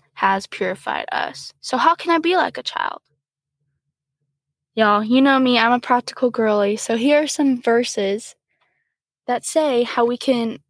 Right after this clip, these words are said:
be like a child. In James four ten, it says, "Humble yourselves before the Lord, and he will lift you up."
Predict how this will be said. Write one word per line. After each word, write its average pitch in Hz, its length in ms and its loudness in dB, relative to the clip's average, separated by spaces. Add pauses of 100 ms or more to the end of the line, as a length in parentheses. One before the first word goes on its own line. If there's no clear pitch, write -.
(1160)
be 240 220 2
like 247 180 0
a 254 40 -4
child. - 400 -6 (600)
In 240 160 -2
James 240 420 0
four 226 540 2
ten, 208 640 -4 (100)
it 220 180 -6
says, 202 680 -6 (800)
"Humble 277 480 2
yourselves 233 680 0
before 208 480 -2
the 214 160 -2
Lord, - 320 -8 (460)
and 208 160 -2
he 220 240 2
will 214 180 4
lift 196 300 -2
you 240 160 -4
up." - 340 -6